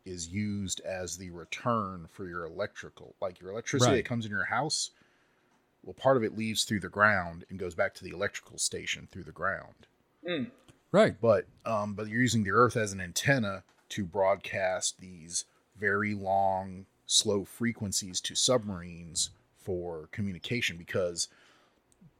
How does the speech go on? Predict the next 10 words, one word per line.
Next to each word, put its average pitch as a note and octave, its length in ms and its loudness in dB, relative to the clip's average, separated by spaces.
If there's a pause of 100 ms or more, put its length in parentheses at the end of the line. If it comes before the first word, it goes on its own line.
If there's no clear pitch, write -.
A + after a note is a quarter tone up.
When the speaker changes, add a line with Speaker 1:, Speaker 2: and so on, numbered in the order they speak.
Speaker 1:
the G#2 220 -10
thing C3 140 -2
about F#2+ 100 6
it, E2 60 -4
these F2 120 4
submarines B2+ 560 4
are F#2+ 160 -2
in F#2 400 -4
salt A#2 480 6
water. E2+ 460 -2